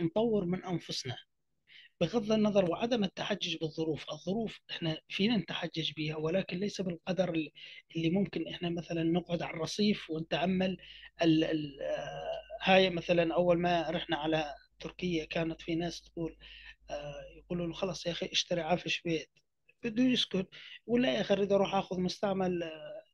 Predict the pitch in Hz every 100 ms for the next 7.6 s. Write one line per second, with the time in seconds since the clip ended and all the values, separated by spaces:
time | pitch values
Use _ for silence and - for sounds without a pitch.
0 | _ 185 170 165 151 - 180 160 - 165
1 | 190 160 - - 160 - 127 117 - -
2 | - _ _ - - - - 185 185 -
3 | 240 208 175 185 180 - 196 - - 185
4 | 185 - 208 170 160 151 - 151 165 165
5 | - 208 165 180 - 175 170 165 180 175
6 | 180 180 185 165 165 160 175 165 175 180
7 | 196 180 160 156 143 131